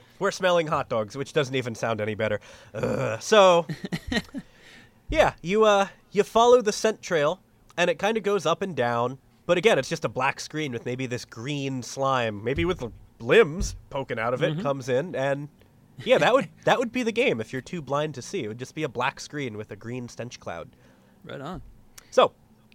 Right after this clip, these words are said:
Speaker 1: plagues, they affect real life.
Speaker 2: Yeah.
Speaker 1: Just
Speaker 2: So does blindness.
Speaker 1: So does blindness.
Speaker 2: <laughs>
Speaker 1: So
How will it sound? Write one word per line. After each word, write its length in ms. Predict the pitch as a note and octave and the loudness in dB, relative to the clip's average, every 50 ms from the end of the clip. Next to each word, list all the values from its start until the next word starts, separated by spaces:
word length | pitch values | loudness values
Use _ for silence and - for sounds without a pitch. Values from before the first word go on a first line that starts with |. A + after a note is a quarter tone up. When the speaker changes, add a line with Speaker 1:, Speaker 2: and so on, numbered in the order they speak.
| _ _ _ _ _ _ _ _ _ _ _ - | _ _ _ _ _ _ _ _ _ _ _ 0
Speaker 1:
plagues, 320 | G3+ C4 A3+ C#3 G2+ - | 2 4 4 2 0 -4
they 120 | - F#3+ F3+ | -2 -2 0
affect 240 | - - C3+ - - | 0 0 -2 -4 -4
real 180 | G#2 C3 C#3 A2+ | -4 -2 -2 0
life. 400 | A2+ C#3+ C3+ C3 - - - _ _ _ _ _ _ _ _ _ _ - | 2 2 0 0 -2 -6 -14 _ _ _ _ _ _ _ _ _ _ -14
Speaker 2:
Yeah. 240 | - A2 F3 G#3 F3+ - _ _ _ _ | -10 -8 -8 -8 -8 -12 _ _ _ _
Speaker 1:
Just 200 | - A3 G#3+ - - | -2 -2 -2 -2 -6
Speaker 2:
So 80 | B2+ | -10
does 100 | C3 C3+ | -10 -8
blindness. 480 | - C#3 C#3+ E3+ G3 E3+ B2+ - - - _ - - - | -6 -2 -2 -2 -2 -2 -6 -8 -10 -16 _ -20 -18 -6
Speaker 1:
So 180 | - - D#3 F3+ | 0 2 2 4
does 160 | G3+ G3+ - | 4 4 6
blindness. 500 | F#3+ G#3+ C#4+ E4+ D4+ - - - D4+ - G4+ - | 8 8 8 8 8 6 6 6 2 0 0 0
Speaker 2:
<laughs> 80 | B3 - | 2 4
Speaker 1:
So 200 | G#3 G3+ G3 | 6 4 4